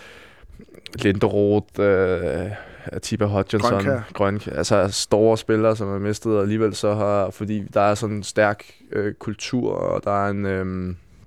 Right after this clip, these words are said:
Speaker 1: en klar plan, ikke? Og der er allerede, øh, købt gode forstærkninger ind.
Speaker 2: Og,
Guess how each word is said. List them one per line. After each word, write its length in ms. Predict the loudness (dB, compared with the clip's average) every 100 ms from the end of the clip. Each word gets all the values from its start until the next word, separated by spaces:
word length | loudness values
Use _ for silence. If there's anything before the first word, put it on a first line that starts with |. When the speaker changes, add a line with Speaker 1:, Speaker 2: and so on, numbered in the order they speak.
| _ _ _ _ -20 -12
Speaker 1:
en 80 | -10
klar 360 | 0 0 0
plan, 420 | -2 -4 -4 -6 -6
ikke? 180 | -6
Og 100 | -4
der 60 | -2
er 40 | -2 0
allerede, 440 | 2 2 2 0 -2 -14 -20 -20 -20 _ -20 -6
øh, 340 | -2 -2 -2 -2
købt 280 | -4 -2
gode 160 | -2 0
forstærkninger 680 | -2 0 0 0 -2 -4 -4
ind. 60 |
Speaker 2:
Og, 180 | -6 -6